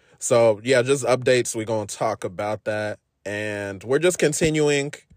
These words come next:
You know, my, my, my goal that I told y'all, my goal really is to continue to start more credit repair businesses. If you already got a credit repair business, you know, you could o-, obviously also hop into my, uh, mentorship. Well, if you didn't know, you know,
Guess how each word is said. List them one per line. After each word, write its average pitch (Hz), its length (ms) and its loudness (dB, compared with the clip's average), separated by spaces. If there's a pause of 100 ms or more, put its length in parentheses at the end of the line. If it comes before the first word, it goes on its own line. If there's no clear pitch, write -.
(500)
You 143 140 -4
know, 180 140 6
my, 143 180 2
my, 131 320 2
my 131 220 0
goal 131 320 4
that 110 120 -2
I 110 60 -2
told 156 260 2
y'all, 101 140 -4
my 107 160 -4
goal 127 300 2
really 131 260 4
is 107 160 -6
to 98 220 -6 (480)
continue 123 400 -4
to 107 220 0 (180)
start 120 440 0
more 113 380 2
credit 117 260 -2
repair 113 280 -2
businesses. 117 560 -6
If 107 100 -14
you 120 60 -2
already 120 200 0
got 123 220 -2
a - 20 -2
credit 127 240 -2
repair 127 280 -4
business, 135 580 -8 (540)
you 104 120 -10
know, 104 140 -2
you 104 180 -4
could 107 320 -2
o-, 107 200 0 (100)
obviously 110 460 -4
also 107 340 -2
hop 104 240 -6
into 107 220 -12
my, 95 320 -6
uh, 92 160 -6
mentorship. 110 520 -8
Well, 107 140 -2
if 101 80 -8
you 110 60 -10
didn't 104 180 -6
know, 107 300 -8
you 98 100 -14
know, 98 220 -12